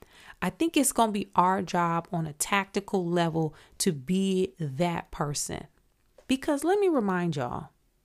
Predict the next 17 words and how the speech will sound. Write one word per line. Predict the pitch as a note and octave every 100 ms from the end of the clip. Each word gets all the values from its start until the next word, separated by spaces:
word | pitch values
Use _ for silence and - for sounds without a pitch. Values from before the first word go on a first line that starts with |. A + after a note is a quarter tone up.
| _ _ _ _ _ _ _ _ _
in | A#3+ C4+
the | B3
United | A#3+ A#3+ C4+ E4 D#4+
States, | - A3+ C#3+ - - - - _ _ _ _ _ _ _ _ _
around | G3+ G3+ A3+ A3+ G#3+ G#3+ G#3 -
fifty-four-ish | - - E4 E4 - D#4 D4+ - - C#4 C4 - - F3+ E3+ - - - - _ _ _ _ _ _
percent | - G#3+ - B3 B3 -
of | F#3+ F3
adults | D3+ E3 F3+ A#3 - - - _ _ _ _ _ _
have | - G#3 F3+
a |
literacy | F3+ F3+ G3 G#3 G#3 - G#3+
level | F#3 F#3 E3+ E3 D#3 D#3 - _ _ _ _ _ _ B2+
below | F#3 E3 D3 E3 E3 D#3+
the | D#3
sixth | C#3+ - E3 E3 - - - -
grade. | F3 C#3+ B2+ C#3